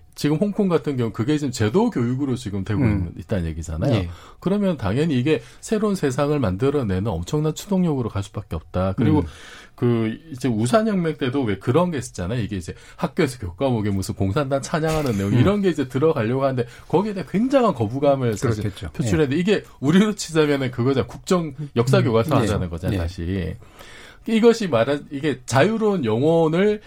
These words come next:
Speaker 1: 길러내는 지향점으로서의 교양 교육에 완전히 반하는 거거든요.
Speaker 2: 예.
Speaker 1: 그래서 요런 교육들이 되면은 이제 그런 정말로 이제 중국 본토에서 옛날에 해왔듯이 그런 정-, 정말 안 좋은 의미의 공산주의식의 어떤,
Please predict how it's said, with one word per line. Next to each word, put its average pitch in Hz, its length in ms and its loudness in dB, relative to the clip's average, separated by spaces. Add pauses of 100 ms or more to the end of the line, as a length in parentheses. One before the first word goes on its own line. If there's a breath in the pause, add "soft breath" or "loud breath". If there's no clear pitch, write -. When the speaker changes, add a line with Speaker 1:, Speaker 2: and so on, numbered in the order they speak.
(120)
Speaker 1:
길러내는 151 920 2
지향점으로서의 139 880 0
교양 123 340 2
교육에 101 580 -2
완전히 127 500 2
반하는 101 400 -4
거거든요. 80 460 -6 (100)
Speaker 2:
예. 92 240 0 (240 loud breath)
Speaker 1:
그래서 147 200 0
요런 135 300 4
교육들이 147 460 -2
되면은 139 420 -2 (300 loud breath)
이제 - 100 -2
그런 123 380 2 (680 loud breath)
정말로 123 460 0
이제 104 140 -4
중국 156 320 -2
본토에서 139 380 -2
옛날에 117 320 0
해왔듯이 107 440 -4
그런 127 300 -2
정-, 120 240 -4
정말 117 320 0
안 107 180 0
좋은 185 220 2
의미의 131 220 0
공산주의식의 139 760 0
어떤, 98 400 -4